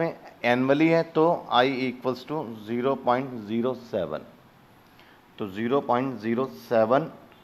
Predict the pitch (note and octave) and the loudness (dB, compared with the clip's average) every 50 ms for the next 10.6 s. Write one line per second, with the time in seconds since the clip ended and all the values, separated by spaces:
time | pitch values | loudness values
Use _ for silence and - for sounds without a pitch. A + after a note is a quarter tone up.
0 | - - - - _ - A2 A2+ G#2+ G2+ A2 B2 B2 A#2+ - D#3+ D3+ - C#3 B2+ | -20 -20 -20 -20 _ 0 0 2 2 2 2 0 0 0 -4 -4 2 6 8 8
1 | B2+ C3+ C3+ B2+ B2+ B2 - - C3 - - - - - - C3 C#3+ D#3 - - | 8 8 6 6 6 4 2 -2 0 4 4 4 4 2 -2 -4 -4 -4 -4 -8
2 | - - - - _ - _ _ - _ _ _ _ _ _ - - - - - | -16 -20 -20 -20 _ -20 _ _ -20 _ _ _ _ _ _ -20 -20 -20 -20 -12
3 | - - B2 B2+ C#3+ D#3+ D#3 - - - - _ _ _ _ _ _ _ _ - | -4 0 2 2 2 2 0 -4 -12 -20 -20 _ _ _ _ _ _ _ _ -4
4 | A2+ A2+ G#2 A2 G#2 A2 A#2 A#2+ C3+ C3 B2 C3 C3+ - - A2 - - F2 E2+ | -4 -2 0 0 4 4 4 4 4 4 4 2 2 2 -2 -10 -12 -10 -10 -10
5 | D#2 D2+ - - - - - - _ _ _ _ _ _ _ _ - - _ _ | -10 -12 -16 -20 -20 -20 -20 -20 _ _ _ _ _ _ _ _ -20 -20 _ _
6 | _ - - _ _ _ _ _ _ _ _ _ _ _ _ _ - - - _ | _ -20 -20 _ _ _ _ _ _ _ _ _ _ _ _ _ -20 -20 -20 _
7 | _ _ - - - _ _ _ - - - G2+ A2+ A#2+ C3+ D3 C#3 - A#2+ A#2 | _ _ -20 -20 -20 _ _ _ -20 -14 -4 0 0 0 0 -2 -4 -4 2 2
8 | A#2+ C3+ C#3 - - - - - - - _ _ _ _ _ _ - - _ - | 4 2 2 -2 -8 -16 -20 -20 -20 -20 _ _ _ _ _ _ -20 -20 _ -16
9 | F#2 F#2+ G#2+ A2+ A#2 C3+ C3 - A#2 A#2+ A#2+ A#2+ G2+ G2+ G#2+ A2 A2+ B2+ B2+ - | -10 -6 -4 -2 -2 -2 -2 -2 -2 -2 -2 -2 -4 -6 -4 -4 -4 -4 -4 -8
10 | - - - - A#2 G#2+ G#2+ G#2 A2+ B2 - - | -12 -20 -8 -2 0 0 0 2 0 -2 -2 -4